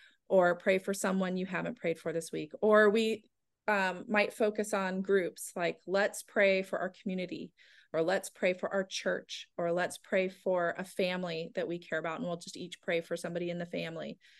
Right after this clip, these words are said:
Um, and that really helps them to start to think a little bit more. And it helps us too, to start to think a little bit more about how we're praying and, um, that we're really, you know, bringing these needs and these praises and thanksgivings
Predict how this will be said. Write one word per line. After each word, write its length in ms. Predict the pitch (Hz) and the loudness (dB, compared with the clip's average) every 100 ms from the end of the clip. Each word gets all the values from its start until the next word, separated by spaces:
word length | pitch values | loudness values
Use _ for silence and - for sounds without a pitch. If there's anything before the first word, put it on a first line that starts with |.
| _ _ _ - | _ _ _ -2
Um, 460 | 190 175 160 190 - _ _ _ _ - | 2 2 0 -6 -12 _ _ _ _ 6
and 100 | 240 | 10
that 180 | 285 311 | 10 8
really 220 | 320 285 | 6 4
helps 320 | 233 208 226 | 4 2 2
them 180 | 233 220 | 0 0
to 100 | 220 | 0
start 320 | - 196 - | 0 0 0
to 80 | 208 | -8
think 400 | 196 175 220 - - | -4 -2 -2 -4 -4
a 40 | |
little 180 | 247 254 | 4 4
bit 180 | 247 247 | 4 2
more. 220 | 233 233 | 0 0
And 160 | 226 233 | 0 0
it 60 | |
helps 260 | - 269 - | -2 -6 -6
us 160 | 240 - | -8 -6
too, 300 | 320 - - | -4 -4 -4
to 100 | - | -6
start 240 | 202 202 | -2 -2
to 80 | 208 | -2
think 280 | 202 196 190 | -2 -2 -2
a 40 | |
little 140 | 208 208 | -2 0
bit 140 | 208 | -2
more 180 | 220 220 | -4 -4
about 220 | 220 196 | -4 -6
how 200 | - 175 | -4 -4
we're 140 | 180 190 | -2 -4
praying 480 | - 180 185 208 | -4 -4 -4 -2
and, 200 | 196 170 170 - - _ - | -4 -6 -10 -18 -20 _ -10
um, 360 | 175 170 160 - _ - | -8 -6 -8 -12 _ -2
that 200 | 185 170 | 0 2
we're 140 | 180 | 0
really, 520 | 170 180 185 180 180 - - | 2 2 2 0 -6 -12 -8
you 100 | 196 | -6
know, 360 | 165 131 - - | -4 -6 -10 -10
bringing 460 | 190 202 233 233 214 | 2 6 6 6 4
these 280 | 196 185 - | 2 -2 0
needs 760 | 190 208 226 180 160 160 - - | 2 4 4 4 -2 -6 -12 -8
and 360 | 185 170 165 165 | -6 -6 -6 -6
these 300 | 170 156 - | -6 -6 -10
praises 640 | - 220 220 220 202 175 | -2 2 4 4 2 -2
and 120 | 170 170 | -4 -4
thanksgivings 800 | 175 180 202 196 190 170 165 | -6 -4 -2 0 0 -2 -8